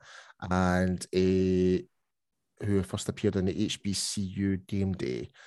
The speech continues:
Um, so we'll try and find out more information on that, but it just literally got tweeted out a couple of moments ago. So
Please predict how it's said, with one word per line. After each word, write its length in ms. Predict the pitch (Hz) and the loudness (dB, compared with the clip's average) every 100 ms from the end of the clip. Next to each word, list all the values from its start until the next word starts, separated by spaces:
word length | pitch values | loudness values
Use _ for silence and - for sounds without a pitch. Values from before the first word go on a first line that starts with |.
| - - - | -20 -20 -6
Um, 460 | 95 98 98 98 95 | 0 2 4 2 0
so 400 | - 107 104 104 | 0 4 4 6
we'll 200 | 110 110 | 4 4
try 220 | - 139 | 6 8
and 140 | 135 127 | 10 8
find 240 | 131 120 113 | 6 6 4
out 80 | |
more 280 | 113 110 113 | 4 4 4
information 680 | 113 107 - 104 107 101 107 | 2 0 0 0 2 2 0
on 60 | 101 | 4
that, 180 | 110 104 | 4 4
but 140 | 85 | 2
it 160 | 98 98 | 2 2
just 200 | 110 98 | -2 0
literally 540 | 98 113 117 - 113 | 2 4 4 2 0
got 160 | 92 - | 0 -4
tweeted 500 | - 101 107 - - - | -8 -4 -2 -2 -4 2
out 260 | 101 101 92 - | 4 2 0 -8
a 40 | - | -6
couple 260 | 107 - | -4 -2
of 80 | 95 | -2
moments 420 | 95 101 101 - - | -2 -2 -4 -6 -8
ago. 500 | 90 - 95 92 98 | -8 -2 0 2 2
So 540 | - - 95 92 92 | 0 2 2 2 0